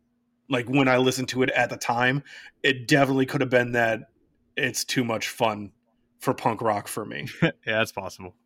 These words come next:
Speaker 2: That's
Speaker 1: You
Speaker 2: possible.
Speaker 1: know, so I would have probably just kinda shoved that off to the side and not paid too much attention to it. But
Speaker 2: Okay.
Speaker 1: going in and listening to the record as a whole, having that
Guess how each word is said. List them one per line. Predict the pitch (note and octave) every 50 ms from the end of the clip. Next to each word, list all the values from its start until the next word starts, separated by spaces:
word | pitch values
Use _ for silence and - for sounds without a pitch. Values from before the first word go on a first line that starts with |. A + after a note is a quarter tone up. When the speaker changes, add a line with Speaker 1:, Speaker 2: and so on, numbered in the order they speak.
| _ _ _ -
Speaker 2:
That's | - -
Speaker 1:
You | D#3+ D3+ C#3
Speaker 2:
possible. | C3 A#2+ A#2 A#2
Speaker 1:
know, | A2+
so | - - D3 C3+ C3 B2+ - - - - - - - -
I | C3 C3
would | C3 C3 C3+
have | C3 A#2+ - - - - _ _ _ _ _ _ _ _ _ _ _ _ _ _ _ _
probably | - - F3 D3+ D3+ C#3+ C#3+ B2+
just | C3+ B2+ -
kinda | C#3+ C3 A#2 A2+ A2 G2+ F#2+ - _ _ _ _ _
shoved | - - - - C#3+ C3+ A#2+ A#2+
that | B2+ A#2 A#2
off | A2+ A2+ G#2+
to | - A2+
the | A2+ A2
side | - - A#2 A2+ A2
and | A2 G#2+ A2
not | A2 G#2 -
paid | - - A#2 A#2 -
too | - A2+
much | A2 G#2+ G2 -
attention | F#2+ - A2 G#2+ G2+ - G2+ G2
to | - G#2+ F#2+ -
it. | - - _ _ _ _ _ _ _ - - _ - _ -
But | C#3 C3+ B2+ B2
Speaker 2:
Okay. | A2+ C#3+ C3+
Speaker 1:
going | C3 C3 B2+ B2
in | B2+ C3 B2+ B2
and | B2+ A#2 A2+ A#2
listening | A#2+ B2 A#2+ - A#2 B2 A#2 -
to | - C3
the | A#2+ A#2+
record | A2+ B2 A#2+ A2+ C3 A#2
as | A#2+ G#2
a | G#2+ G2+
whole, | - - B2+ B2+ B2 A#2+ A#2+ A#2 - _ _ _ _ _ _ _ _ _ _ _ _ _ _ _ -
having | - - C#3+ D3 D#3 D#3 C#3+ D3 C#3 C3 B2+
that | B2 A#2 A#2+ A#2+